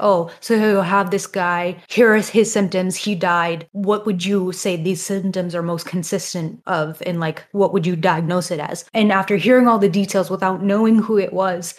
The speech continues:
he said, "Oh, yeah, that sounds like rabies." And after being told afterwards, it was like, "Okay, this is probably the most unbiased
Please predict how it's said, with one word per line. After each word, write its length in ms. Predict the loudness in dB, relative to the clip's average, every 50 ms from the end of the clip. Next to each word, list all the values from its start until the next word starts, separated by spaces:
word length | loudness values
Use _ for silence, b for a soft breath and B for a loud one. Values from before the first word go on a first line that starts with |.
| B B B _ _
he 120 | -4 -4 -2
said, 400 | 0 0 0 0 0 -4 -6 -10 _ 0
"Oh, 160 | 2 2 2
yeah, 240 | 2 4 4 4 4
that 140 | 2 0
sounds 200 | 2 0 0 0
like 140 | -2 0 2
rabies." 460 | 4 4 4 2 0 -4 -10 -12 -14 B B B B _ 0
And 160 | 2 4 4
after 220 | 2 2 0 0
being 180 | 2 2 2 2
told 200 | 0 -2 -2 -2 0
afterwards, 720 | 2 2 4 2 2 0 -4 -4 -4 -4 -4 -4 -8 -10 -12 _ _
it 60 | -4
was 180 | -4 -4 -2 -2
like, 320 | -4 -4 -4 -8 -14 -20 _ -2
"Okay, 280 | -2 0 2 2 0 2
this 240 | 2 0 0 0 -2
is 80 | -4
probably 320 | 0 0 0 2 6 6 4
the 60 | 6 4
most 240 | 2 2 2 0 -4
unbiased 880 | -4 0 2 2 2 2 2 0 2 2 2 0 0 -2 -8 -12 -14